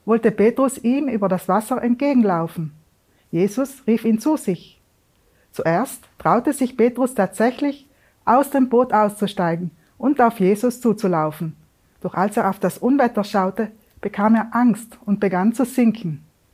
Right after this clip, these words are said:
Er schrie: "Herr, hilf mir!" Und Jesus rettete ihn. In dem Moment, als Petrus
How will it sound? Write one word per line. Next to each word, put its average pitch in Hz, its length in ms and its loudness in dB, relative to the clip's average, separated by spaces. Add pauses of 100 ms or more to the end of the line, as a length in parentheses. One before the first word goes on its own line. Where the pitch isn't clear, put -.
(360)
Er 220 100 0
schrie: 220 420 0 (360)
"Herr, 269 380 4 (100)
hilf 311 340 0
mir!" 196 300 2 (720)
Und 196 200 -6
Jesus 202 520 -2 (360)
rettete 190 400 2
ihn. 165 320 -4 (800)
In 220 120 4
dem 240 200 6
Moment, 262 520 2
als 190 220 0
Petrus 254 560 0